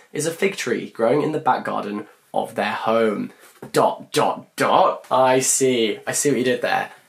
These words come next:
I am hooked already, just from that. Okay, I wanna read this very, very soon. What did I tell you? The Women's Prize is great at picking a really diverse and interesting, fascinating group of books. Speaking of, the next one is called Build Your House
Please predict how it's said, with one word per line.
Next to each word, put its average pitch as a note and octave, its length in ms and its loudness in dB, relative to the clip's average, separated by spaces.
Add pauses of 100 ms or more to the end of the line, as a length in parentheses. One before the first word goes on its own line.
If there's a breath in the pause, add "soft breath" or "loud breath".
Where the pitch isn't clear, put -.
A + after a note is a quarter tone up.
I C#3+ 180 4
am D#3+ 120 2
hooked - 520 -2
already, C3 540 2
just B2+ 200 -2
from A#2 120 -4
that. G#2 260 2
Okay, C3 280 4
I B2+ 180 4
wanna D3+ 160 4
read C#3+ 180 2
this - 500 0 (240 loud breath)
very, A2+ 220 2
very G#2+ 220 -2
soon. G2+ 380 -4 (100)
What E3+ 100 2
did F#3 80 4
I F#3 60 2
tell D#3+ 200 2
you? G#2+ 220 -2
The A2+ 80 -4
Women's E3 240 0
Prize C3 220 0
is - 100 -6
great A#2 400 -2
at - 140 -12
picking A2+ 320 -8
a A2+ 80 -6
really A2+ 520 -4 (280 soft breath)
diverse C3 500 2
and A#2 220 0
interesting, B2+ 840 -2 (160 soft breath)
fascinating A#2 800 -2
group A2+ 240 -8
of A2+ 80 -18
books. - 520 -4 (200 loud breath)
Speaking E3+ 340 -2
of, B2 300 2 (160)
the D3 80 0
next - 200 0
one D3+ 120 2
is - 100 -2
called A#2 300 -4 (340 loud breath)
Build F3+ 260 0
Your G#3+ 220 0
House - 520 -4